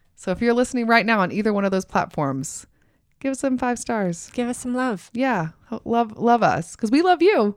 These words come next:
Speaker 2: We do.
Speaker 1: And I love you, Pam.
Speaker 2: Oh, I love you too, Breggy.
Speaker 1: <laughs> Now I'm gonna show you my love by asking you
Speaker 2: <laughs>
Speaker 1: where else you can find our podcast. Besides Apple Podcasts, there are two others that start with the letter A. What are they?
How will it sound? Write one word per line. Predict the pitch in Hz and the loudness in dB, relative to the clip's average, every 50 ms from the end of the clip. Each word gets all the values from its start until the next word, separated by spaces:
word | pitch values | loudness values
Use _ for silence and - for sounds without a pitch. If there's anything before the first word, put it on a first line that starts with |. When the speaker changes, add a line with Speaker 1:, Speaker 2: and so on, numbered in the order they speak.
| _ _ - | _ _ -6
Speaker 2:
We | 202 196 | -6 -4
do. | 202 196 156 123 - - _ _ - | -2 -2 -4 -4 -6 -10 _ _ -8
Speaker 1:
And | 247 269 | -6 -6
I | 285 | -4
love | 294 277 269 262 | -6 -6 -6 -6
you, | 254 233 | -8 -6
Pam. | - 233 214 214 214 214 214 - _ _ _ _ | -6 -8 -6 -6 -6 -6 -8 -8 _ _ _ _
Speaker 2:
Oh, | 285 277 262 240 | -14 -12 -10 -10
I | 233 233 | -8 -8
love | 247 254 262 | -8 -8 -8
you | 277 294 294 | -8 -8 -8
too, | - - 339 311 | -8 -8 -8 -6
Breggy. | - 285 277 269 - 302 302 | -6 -6 -6 -6 -6 -6 -4
Speaker 1:
<laughs> | 302 - - - 320 302 - 415 403 - 539 523 - 508 466 - - 427 571 - - 539 - - - 440 - 392 403 - _ 427 508 539 523 480 427 311 - - - | -2 -2 -2 -2 -2 -2 -2 -2 2 2 2 2 2 -2 -6 -6 -8 -10 -10 -10 -10 -10 -12 -12 -12 -12 -12 -12 -12 -14 _ -18 -16 -14 -12 -10 -10 -12 -12 -6 -2
Now | 233 254 | 0 2
I'm | |
gonna | 277 247 202 214 | 4 4 4 4
show | - - - 277 285 | 2 2 4 6 6
you | 320 349 339 277 | 6 6 2 2
my | 220 190 185 | 0 0 0
love | 175 170 165 170 170 170 190 208 220 - | 0 0 0 2 2 2 0 -2 -2 0
by | 190 185 185 | 2 2 4
asking | 156 202 208 220 254 294 - - 226 202 196 | 4 6 6 6 4 2 -2 -4 -4 0 2
you | 208 226 277 339 339 254 185 165 165 180 196 214 214 - - - 269 | 2 2 4 6 6 6 6 6 4 2 0 -4 -8 -8 -6 -4 -4
Speaker 2:
<laughs> | - - - 294 220 | -4 -2 -2 0 2
Speaker 1:
where | 214 240 285 | 6 6 6
else | 311 240 233 240 247 247 269 - | 8 8 10 10 10 8 6 4
you | 277 | 0
can | 208 214 180 175 | 0 0 -2 0
find | - - 254 262 262 262 262 262 254 - | 4 8 8 10 10 10 8 8 6 4
our | - 190 196 208 208 | 4 6 6 6 4
podcast. | 220 240 180 175 175 196 - - 156 156 160 165 165 - | 6 6 6 6 6 4 2 0 0 0 -2 -2 -4 -6
Besides | 175 175 - - 220 233 254 311 294 | -8 -6 -2 2 4 4 4 2 2
Apple | 311 269 269 247 226 214 | 2 2 2 2 0 2
Podcasts, | - 196 170 190 190 180 185 - - | 4 4 4 4 2 -2 -2 -2 -4
there | 175 170 175 | -4 -2 -2
are | 185 | -4
two | - - - - 277 277 285 | -4 -8 -2 0 0 2 4
others | 269 233 220 220 208 214 | 4 4 4 4 4 2
that | 202 165 165 | 2 -2 -2
start | - - 202 202 208 180 | 2 4 4 4 4 4
with | 202 202 - | 0 0 0
the | 160 156 | -2 -2
letter | 156 175 202 226 247 233 | 2 4 4 4 4 4
A. | - 151 160 147 131 - | 4 2 2 0 0 -4
What | 147 156 208 226 | 0 4 6 6
are | 208 190 170 | 6 6 4
they? | 156 - - - - | 2 -2 -6 -10 -12